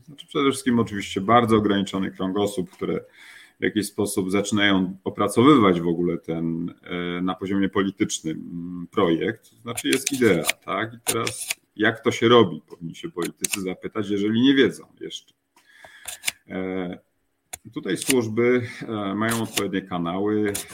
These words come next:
e, porozumiewają się w ramach tych, e, kanałów, e, które,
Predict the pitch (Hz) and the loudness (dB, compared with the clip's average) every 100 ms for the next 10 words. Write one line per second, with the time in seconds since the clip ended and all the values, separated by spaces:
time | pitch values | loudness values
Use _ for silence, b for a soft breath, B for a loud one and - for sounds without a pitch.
0 | - - 82 - 98 95 98 98 98 101 | -18 -14 -12 -10 -10 -4 -2 -2 -2 -2
1 | 98 92 - 87 87 87 87 90 92 - | -2 -6 -8 -8 -6 -8 -8 -8 -8 -10
2 | - 85 - - - 85 87 82 85 82 | -10 -12 -12 -20 -14 -12 -10 -10 -12 -14
3 | - _ 87 90 90 87 87 85 - - | -16 _ -4 -2 -2 0 -2 -6 -18 -20
4 | - - 87 87 87 87 - - - - | -16 -8 -6 -6 -6 -10 -12 -14 -16 -16
5 | - - - - _ _ _ _ - - | -18 -18 -20 -20 _ _ _ _ -16 -16